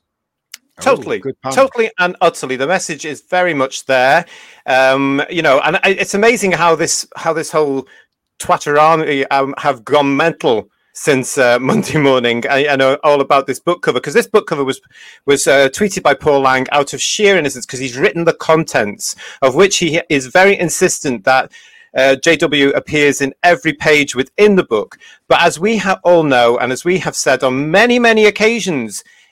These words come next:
Speaker 2: anything with her face on it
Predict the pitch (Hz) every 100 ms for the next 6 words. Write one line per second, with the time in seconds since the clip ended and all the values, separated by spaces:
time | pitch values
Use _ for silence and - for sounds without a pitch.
0 | _ 160 214 254 190 160 120 - - _
1 | - 147 147 - - 175 208 214 - 226
2 | 190 - 143 107 104 -